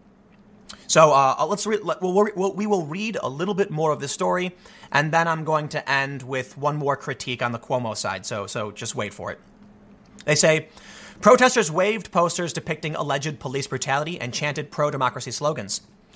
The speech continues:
Protesting in the airport is the best way to tell the world what's happening in Hong Kong." Other core municipal facilities were also affected by protests Tuesday. Staff for at least eight public hospitals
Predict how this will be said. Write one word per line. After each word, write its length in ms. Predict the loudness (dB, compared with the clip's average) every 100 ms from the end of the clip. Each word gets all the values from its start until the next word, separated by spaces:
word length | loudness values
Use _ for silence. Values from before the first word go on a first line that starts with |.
| -20 -12
Protesting 380 | 4 6 6 4
in 80 | 2
the 80 | 2
airport 280 | 2 2 0
is 80 |
the 80 | -2
best 340 | 0 0 0 -4
way 80 | -6
to 60 |
tell 260 | -2 0 2
the 80 | 0
world 360 | 0 0 0
what's 180 | -2 -4
happening 380 | -2 -2 -4 -6
in 100 | -6
Hong 220 | -4 -4
Kong." 280 | -4 -6 -6 -18 -20 -20 -20 -20 -20 -20 -4 4
Other 260 | 8 10
core 320 | 8 6 6 6
municipal 480 | 2 0 2 0
facilities 640 | 0 0 0 0 -2 -4 -4
were 140 | 2
also 360 | 4 4 4 0
affected 480 | 0 0 -2 -4
by 120 | -2 0
protests 480 | 0 0 -2 -4
Tuesday. 420 | -6 -8 -8 -10 -12 -20 -20 -20 -4
Staff 420 | -2 2 2 2
for 320 | -2 0 0
at 100 | 0
least 320 | -4 -2 -4 -4
eight 220 | -6 -4
public 300 | -2 0 0
hospitals 580 | 4 2 2 -4 -4 -6